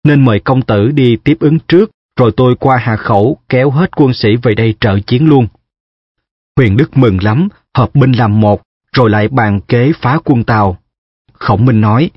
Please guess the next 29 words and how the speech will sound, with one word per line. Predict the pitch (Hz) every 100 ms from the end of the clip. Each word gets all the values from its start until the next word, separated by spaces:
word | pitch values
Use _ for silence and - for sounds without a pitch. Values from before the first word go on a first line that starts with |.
| _ _ _ _
"Thành | 139 113
Hà | 95 107
Khẩu | 98 - 104
hiểm | 139 123 98 151
trở, | 120 95 135 180 _ _
lại | 120 107 107
sẵn | - - 101 151
tiền | - 110 95
lương, | 117 139 143 - _ _ _ -
có | 135
thể | 320 117 202 170 151
giữ | 120 101
lâu | 147 139
được. | 127 117 - _ _ _ _ -
Xin | - 120
chúa | 110 160
công | - 135 120 -
hãy | - 110 101
tới | 139 131
đấy | 127 147 170
đóng | 143 151 -
quân, | 151 139 - _ _ _
còn | 117 107
công | - 143
tử | - 113 110 175 -
thì | - 123
về | 117 101 104
Giang | 147 135
Hạ | 120 101